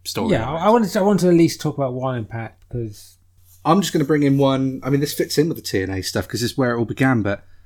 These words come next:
Speaker 1: with Broken Matt Hardy.
Speaker 2: Yeah.
Speaker 1: And the overall sort of saga between him and brother Nero, Jeff Hardy. So, you know, at this point, both have been out of the company for some time. Um, this is also post Jeff's, like,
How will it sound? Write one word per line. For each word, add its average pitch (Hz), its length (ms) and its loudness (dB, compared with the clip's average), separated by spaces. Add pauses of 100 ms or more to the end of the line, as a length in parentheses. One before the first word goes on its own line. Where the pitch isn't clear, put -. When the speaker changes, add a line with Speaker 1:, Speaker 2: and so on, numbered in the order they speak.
(120)
Speaker 1:
with - 160 2
Broken 135 320 4
Matt 123 120 2
Hardy. 117 520 0 (1120)
Speaker 2:
Yeah. 165 540 4
Speaker 1:
And 117 140 2
the 127 200 4
overall 127 340 4
sort - 160 0
of - 60 -8
saga 123 360 2
between 131 340 2
him 131 320 4
and 123 220 0
brother 139 280 4
Nero, 131 500 4
Jeff - 240 -4
Hardy. 90 400 -6 (580)
So, 143 260 4 (640)
you 151 100 4
know, 135 100 6
at 139 100 0
this 165 140 2
point, 135 420 4 (720)
both 156 220 4
have 135 80 -8
been 127 140 2
out 117 100 0
of 107 60 -8
the 107 80 -10
company 117 320 0
for - 100 -12
some 104 260 -2
time. 101 460 -4 (580)
Um, 110 280 -2
this 127 160 0
is 147 100 2
also 156 340 4
post - 680 -4
Jeff's, - 540 -2
like, 107 240 -10